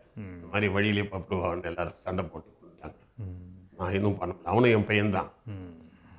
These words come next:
Speaker 2: இந்த மாதிரி சூழ்நிலை.
Speaker 1: ம்.
Speaker 2: அதனால அவங்க வடக்கு இருக்கணும்னு நினைக்கிறாங்க, தெற்கு தமிழ்நாடு ஆளக்கூடாதுன்னு நினைக்கிறாங்க. தர்மர் பார்த்தாரு,
Speaker 1: ம்.
Speaker 2: "என்னடா, நாம ஏதாவது சத்தியம் கொடுத்தவே காப்பாத்தணும்னு நினைச்சா கடைசியில செத்துட்டானேன்னு மனசு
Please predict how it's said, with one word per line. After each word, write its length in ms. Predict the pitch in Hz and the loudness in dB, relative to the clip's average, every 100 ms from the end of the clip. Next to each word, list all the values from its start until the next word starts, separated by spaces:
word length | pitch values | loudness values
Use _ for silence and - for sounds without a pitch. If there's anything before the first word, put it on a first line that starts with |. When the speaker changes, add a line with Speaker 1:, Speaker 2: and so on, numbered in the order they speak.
| - _ - | -20 _ -18
Speaker 2:
இந்த 120 | 95 | 0
மாதிரி 220 | 104 110 | 4 4
சூழ்நிலை. 420 | 101 104 95 82 80 - - | 2 0 0 0 -4 -8 -14
Speaker 1:
ம். 420 | 104 95 90 87 _ _ _ _ _ | -12 -12 -14 -16 _ _ _ _ _
Speaker 2:
அதனால 300 | 101 101 107 | 2 4 6
அவங்க 200 | 98 92 | 4 2
வடக்கு 640 | 90 95 123 107 95 87 85 - - - _ - | 2 4 4 4 0 0 -6 -20 -20 -20 _ -4
இருக்கணும்னு 320 | 101 - 104 | -4 0 2
நினைக்கிறாங்க, 440 | 92 95 95 98 98 | 2 2 2 -2 -4
தெற்கு 580 | 98 98 123 160 - _ _ _ _ _ _ _ | -6 -4 -2 -2 -4 _ _ _ _ _ _ _
தமிழ்நாடு 580 | - 104 98 90 92 92 | -10 -2 0 0 0 4
ஆளக்கூடாதுன்னு 320 | 92 95 90 | 4 4 2
நினைக்கிறாங்க. 800 | 87 87 85 85 85 85 104 92 | 0 -2 -4 -4 -4 -6 -10 -10
தர்மர் 280 | 92 101 101 | -2 0 0
பார்த்தாரு, 500 | - 87 80 82 - _ _ - | 0 -4 -4 -10 -10 _ _ -20
Speaker 1:
ம். 260 | 101 95 | -18 -18
Speaker 2:
"என்னடா, 340 | - 95 92 98 | -8 -2 2 2
நாம 260 | 95 90 | 2 -2
ஏதாவது 160 | 92 107 | 0 -2
சத்தியம் 360 | 107 95 123 110 | -2 -2 0 0
கொடுத்தவே 320 | 92 - 92 | -2 -6 -10
காப்பாத்தணும்னு 560 | - 92 95 92 95 | -4 -6 -2 -4 -4
நினைச்சா 260 | 87 - 101 | -12 -10 -10
கடைசியில 360 | 95 - 98 87 | -10 -8 -8 -8
செத்துட்டானேன்னு 720 | 90 - - 85 87 107 98 | -10 -14 -8 -8 -6 -8 -6
மனசு 240 | 98 92 | -4 -6